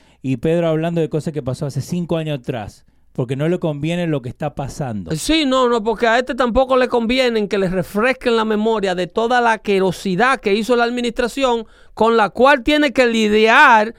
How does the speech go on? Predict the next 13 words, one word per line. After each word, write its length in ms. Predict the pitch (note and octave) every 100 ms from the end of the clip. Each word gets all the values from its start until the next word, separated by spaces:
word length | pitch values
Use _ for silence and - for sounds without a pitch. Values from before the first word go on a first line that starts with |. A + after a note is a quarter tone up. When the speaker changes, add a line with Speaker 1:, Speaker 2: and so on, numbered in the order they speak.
| _ _ -
Speaker 2:
el 240 | B3 A#3
nuevo 320 | B3 D#4+ D#4
presidente 580 | B3+ C#4 C#4 C#4 D4 A#3+
electo, 420 | C#4+ D#4 C4 C4 B3+
que 120 | A#3
no 140 | A#3+
lo 100 | C#4
dejan 280 | C#4 C#4 C#4
enfocarse 800 | C4 A#3 B3 D4 C4 G#3 G#3 G3+ - -
en 180 | - G3+
arreglar 500 | G#3 F#3+ F#3 A3+ D4+
la 80 | D#4+
economía, 680 | C4+ D#4 D#4 D4+ C#4 A#3+